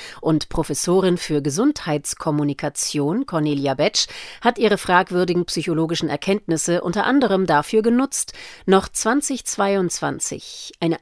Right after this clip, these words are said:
allgemeine Impfpflicht zur Befriedung der Gesellschaft zu propagieren.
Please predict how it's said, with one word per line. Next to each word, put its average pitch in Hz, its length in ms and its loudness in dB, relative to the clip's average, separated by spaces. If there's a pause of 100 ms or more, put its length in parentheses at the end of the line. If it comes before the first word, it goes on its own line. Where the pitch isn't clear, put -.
allgemeine 208 680 2
Impfpflicht - 920 -4
zur - 280 -2
Befriedung 226 840 0 (140)
der 202 120 2
Gesellschaft 208 720 -4
zu - 240 -6
propagieren. 143 680 -4